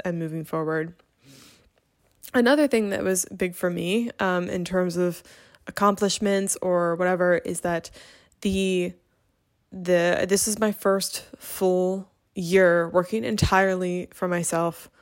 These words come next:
coaching, um, helping people recover from bulimia, doing something I absolutely love, and being completely self-sustaining.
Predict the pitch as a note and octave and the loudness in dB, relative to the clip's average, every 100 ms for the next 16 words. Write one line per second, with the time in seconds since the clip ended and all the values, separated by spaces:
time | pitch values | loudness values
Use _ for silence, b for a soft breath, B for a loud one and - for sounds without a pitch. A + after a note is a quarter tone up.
0 | b b - - F#3 - F#3+ F#3 F#3 F#3+ | b b -4 0 2 0 -4 -2 -6 -8
1 | - F3 E3+ E3 - - F#3 F#3 G3+ F#3 | -8 -4 -4 -4 -10 -2 0 2 0 -2
2 | F#3 F3+ E3+ F3 F3 E3+ F3 F3 F3+ E3+ | -4 -4 -2 -2 -2 -4 -4 -4 -6 -4
3 | E3+ E3 E3 E3 F3 F3+ E3+ F#3 E3+ D#3+ | -4 -4 -4 -4 -4 -4 -2 -4 -4 -4
4 | E3 E3+ - F#3 E3 D#3+ D#3+ D#3+ E3 E3 | -6 -6 -6 -4 -4 -2 -2 -4 -8 -8
5 | D#3+ - E3+ F3 E3+ E3 E3 - E3 - | -8 -12 -10 -8 -6 -6 -6 -6 -8 -8
6 | D#3 D3+ D3+ | -8 -10 -10